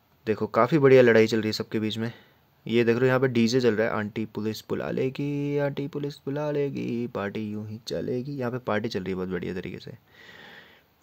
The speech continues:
तो अभी देखना होगा कि यहाँ पर क्या क्लच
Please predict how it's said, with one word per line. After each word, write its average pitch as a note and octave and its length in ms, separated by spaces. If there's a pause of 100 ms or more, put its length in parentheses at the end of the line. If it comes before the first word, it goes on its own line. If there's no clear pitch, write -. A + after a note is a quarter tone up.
(2500)
तो G#2+ 440
अभी G2+ 140
देखना G#2+ 300
होगा G#2+ 180
कि G#2 60
यहाँ G#2+ 120
पर A2 120
क्या A2 220
क्लच A2+ 300